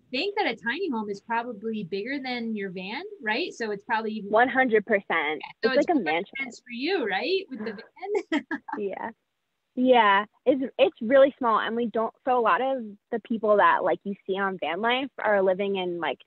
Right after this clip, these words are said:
Speaker 2: giant Sprinter vans. So they have extended wheelbases. They're really long. A lot of them have showers and, like, big seating areas. And we decided not to get a bigger van. Number one, 'cause we didn't want a Sprinter. We don't have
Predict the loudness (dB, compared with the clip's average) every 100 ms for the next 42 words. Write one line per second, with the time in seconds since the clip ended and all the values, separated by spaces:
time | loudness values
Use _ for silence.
0 | -4 -2 0 -2 -6 -6 -6 0 2 2
1 | 2 0 _ _ _ _ 0 2 4 0
2 | -2 0 4 4 6 6 6 6 2 2
3 | 0 2 2 4 6 6 4 2 2 2
4 | 0 0 0 0 -2 -10 -12 0 4 4
5 | 4 4 2 0 -4 -10 -12 -2 0 0
6 | -6 -6 -4 -6 -2 2 4 6 6 6
7 | 2 _ _ _ -4 0 2 2 2 2
8 | 4 6 6 4 2 0 0 -4 2 2
9 | 2 0 0 0 0 -2 -2 -4 -6 _
10 | _ _ _ _ _ 0 2 4 4 2
11 | -2 -2 -2 -2 -6 -8 -6 -6 0 2
12 | 2 0 -6 -6 -2 -2 -2